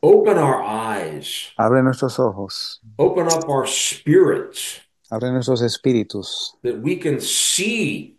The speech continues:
Speaker 1: and perceive these things that you have already provided for us.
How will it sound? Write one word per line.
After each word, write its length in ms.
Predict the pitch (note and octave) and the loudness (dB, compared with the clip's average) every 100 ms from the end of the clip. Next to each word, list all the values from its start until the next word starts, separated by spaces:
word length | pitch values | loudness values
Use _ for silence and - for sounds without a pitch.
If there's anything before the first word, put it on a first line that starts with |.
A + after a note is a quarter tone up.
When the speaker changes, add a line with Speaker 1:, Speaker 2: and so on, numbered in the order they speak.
| _ | _
Speaker 1:
and 220 | A#2 A#2 | -10 -8
perceive 840 | A#2+ A2 - - G3 G#3 C3+ G2 - | -8 -8 -6 -4 -2 -2 -2 -2 -4
these 360 | C3 B2+ - | -4 -4 -6
things 360 | - F3 E3+ - | -2 -2 -2 -4
that 140 | A#2+ | -4
you 220 | A#2 C#3+ C#3 | 0 2 2
have 220 | B2 - | -2 -6
already 560 | A#2+ D#3 E3 D3+ D3 B2+ | -2 -2 0 -2 -2 -2
provided 760 | - A2+ F#2+ G2+ C3 G#2 F2+ | -4 -6 -4 -2 -2 -2 -4
for 380 | - B2+ C3+ G#2+ | -4 0 0 0
us. 480 | C#2+ - - - - | -4 -10 -12 -12 -14